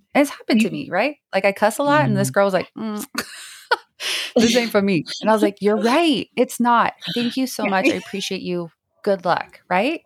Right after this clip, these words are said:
Speaker 3: Yeah. You don't
Speaker 2: Mm.
Speaker 3: ghost them?
Speaker 1: I didn't
Speaker 3: Do you ghost them or you appreciate the email?
Speaker 1: Uh, I appreciate the email, but if, I haven't gotten ghosted before.
Speaker 3: Yeah.
Speaker 1: Um, but if you do, I mean, obviously, I don't, like, I'm not, I'm not the person to hound you, so I wouldn't, like, follow,
Speaker 3: Yeah.
Speaker 1: follow, follow up.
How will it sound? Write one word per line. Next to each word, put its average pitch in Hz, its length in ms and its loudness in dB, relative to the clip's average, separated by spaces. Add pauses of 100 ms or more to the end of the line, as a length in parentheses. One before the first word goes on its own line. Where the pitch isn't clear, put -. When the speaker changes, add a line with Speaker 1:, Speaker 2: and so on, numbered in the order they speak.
Speaker 3:
Yeah. 175 300 -8
You 220 240 2
don't 269 180 2
Speaker 2:
Mm. - 40 -4
Speaker 3:
ghost 240 300 2
them? 285 160 2
Speaker 1:
I 175 80 0
didn't 170 240 -4
Speaker 3:
Do 233 80 0
you 233 80 2
ghost 214 360 0
them 349 160 4 (120)
or 247 120 0
you 226 160 2
appreciate 214 460 -2
the 208 120 -8
email? 175 240 -8 (680)
Speaker 1:
Uh, 277 460 4 (180)
I 320 80 0
appreciate 349 480 0
the 214 160 -6
email, 220 300 2
but 214 220 2
if, - 280 0 (240)
I - 180 -2
haven't 381 260 -2
gotten 220 280 0
ghosted 180 560 0
before. 240 560 0
Speaker 3:
Yeah. - 300 -8 (120)
Speaker 1:
Um, 175 600 2
but 262 100 4
if 285 140 -2
you 330 160 -4
do, 294 380 2
I 247 100 0
mean, 233 200 -2
obviously, 220 760 -2 (180)
I 220 80 2
don't, 233 220 -2
like, 185 260 2
I'm 196 120 0
not, 208 180 2
I'm 202 200 2
not 202 180 2
the - 60 -18
person 165 280 -2
to 151 60 -2
hound 151 300 -4
you, 196 140 -4
so 170 140 -2
I 165 60 2
wouldn't, 160 300 0
like, 151 200 0
follow, 147 460 0
Speaker 3:
Yeah. 151 100 -2
Speaker 1:
follow, 147 120 0
follow 147 360 -4
up. 190 260 0